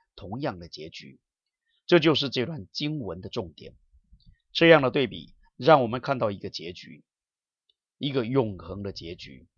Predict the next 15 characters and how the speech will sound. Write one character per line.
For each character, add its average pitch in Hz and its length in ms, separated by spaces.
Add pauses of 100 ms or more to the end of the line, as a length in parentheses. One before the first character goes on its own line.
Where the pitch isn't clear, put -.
(560)
无 135 160
论 160 220
是 113 180
路 143 240
加 113 220
福 - 100
音 92 140
第 107 100
六 98 260
章 98 300 (120)
或 104 280
第 131 200
十 - 220
六 87 240
章， 71 240